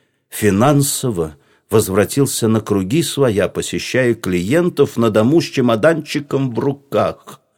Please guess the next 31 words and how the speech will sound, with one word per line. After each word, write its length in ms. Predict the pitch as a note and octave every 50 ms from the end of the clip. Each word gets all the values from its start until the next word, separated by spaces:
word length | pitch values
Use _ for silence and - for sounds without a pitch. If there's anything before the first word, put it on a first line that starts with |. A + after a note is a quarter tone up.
| _ _ _ _ _ _ _ _ _
А 140 | - E2 F#2+
это 240 | G#2+ F#2+ - -
ему 200 | F#2 F2 E2 E2
совсем 460 | D#2+ - - - - - - F2+ E2+ E2
не 80 | F2 E2+
нравилось. 680 | E2+ E2+ E2+ E2 D#2+ - E2 E2 - - - - - _ _ _ _ _ _ _ _ _ _ _ _ _ -
Ведь 200 | G2 G2+ - -
ему 240 | B2 B2 C#3+ D3 A#2
было 220 | A#2 C#3+ B2+ C#3
уже 260 | C#3 B2+ G#2+ C#3+ C#3
за 120 | A#2 B2+ B2+
шестьдесят, 840 | - - C#3+ C3 A#2 A2 A2+ C#3 C3+ - - - C3 A2 F2+ -
и 20 | A2
он 140 | G#2 G#2 G#2+
терпеть 540 | - C3 A#2 A2 - - D#3+ D3 C#3+ -
не 120 | C#3 C#3 C3+
мог 320 | C3 C3 B2+ A2 - - - - - - -
ждать 380 | G#2+ G#2 G2+ F#2 A2 A2+ G#2+ -
в 40 |
холодных 580 | - - A2+ A#2 C3 B2+ A2+ G2 A#2 - - -
прихожих 680 | - A2+ A2 - - C3+ C3+ A#2 G#2 A2 G#2 - - - - - - - -
и 80 | B2
расхваливать 680 | B2 B2 A#2+ - - - A2+ C3 C3 B2 A2+ A2 A#2 A2+
перед 260 | - C3 A2+ A2+ A2+ -
старыми 440 | - - C3+ B2 A#2+ A2+ A2 A2+
маркизами 640 | G#2+ A2+ A#2+ A2 - - B2+ C3 A2 - G#2+ G#2+ A2
туалетную 640 | - - G#2+ G#2+ A#2+ C3+ A2+ G#2+ - B2 B2 A#2 G2+
воду, 440 | F2+ A2 B2+ B2+ A2 G#2 A2+ G#2 - - - - - _ _ _ _ -
настоянную 720 | G2+ B2 B2 - - C#3 C3+ A#2+ A2 A2 A2+ A#2 A2+ G#2+
на 160 | G#2+ A#2+ B2
тысячелистнике, 1120 | - C#3 A#2+ - D3 C#3 - D3+ C#3+ A#2 B2+ D3+ C#3+ - - C3 A#2+ - - - G2+ -